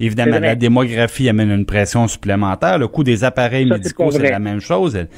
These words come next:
Speaker 1: Il y a des conventions
Speaker 2: Et ça, c'est
Speaker 1: collectives aussi qui prévoient des augmentations de salaire. Donc ça, faut couvrir ça aussi, là.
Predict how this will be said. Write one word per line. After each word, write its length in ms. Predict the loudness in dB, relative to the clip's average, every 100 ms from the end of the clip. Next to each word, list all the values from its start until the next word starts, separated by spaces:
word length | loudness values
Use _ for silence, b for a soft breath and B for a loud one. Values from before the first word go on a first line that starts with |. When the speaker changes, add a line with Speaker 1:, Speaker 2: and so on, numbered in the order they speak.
| B B B
Speaker 1:
Il 40 | -4
y 20 |
a 20 |
des 140 | 0 0
conventions 460 | 2 2 0 0
Speaker 2:
Et 20 |
ça, 80 | 0
c'est 60 | -2
Speaker 1:
collectives 420 | 0 0 0 2
aussi 260 | -2 -2 -2
qui 120 | -2
prévoient 280 | 0 0 2
des 180 | 0
augmentations 560 | 2 2 2 2 0 0
de 40 | -2
salaire. 460 | 0 0 0 0
Donc 240 | 0 -2 -2
ça, 180 | -2
faut 160 | -2 -2
couvrir 400 | 0 2 2 0
ça 140 | 0
aussi, 380 | 0 -2 -2 -4
là. 140 | -4